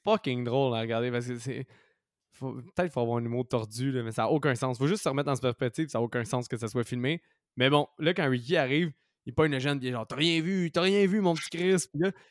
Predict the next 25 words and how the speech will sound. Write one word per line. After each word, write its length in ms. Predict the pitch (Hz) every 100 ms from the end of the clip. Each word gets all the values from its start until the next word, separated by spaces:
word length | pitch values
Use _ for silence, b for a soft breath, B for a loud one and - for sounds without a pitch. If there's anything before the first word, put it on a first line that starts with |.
| -
il 60 | 135
est 80 |
tellement 320 | 226 247 269 151 -
tabarnak 560 | 226 175 143 165 196
de 80 | 156
pas 180 | - 165
avoir 180 | 143 127
pu 80 | 143
agresser 520 | 160 151 131 139 - 196
sexuellement 360 | 143 127 127 156
quelqu'un 300 | 123 135 165
que, 100 | 131
genre, 180 | 123 120 B B
là, 80 | 156
il 80 | 127
fesse 320 | - 196 160
dans 80 | 143
les 140 | 131
boîtes, 380 | 123 143 165 165
pis 320 | 135 120 123 -
t'es 120 | 135 123
genre, « 180 | 123
What 160 | 196 269
the 180 | 160 113
fuck ? » 460 | - - 175 185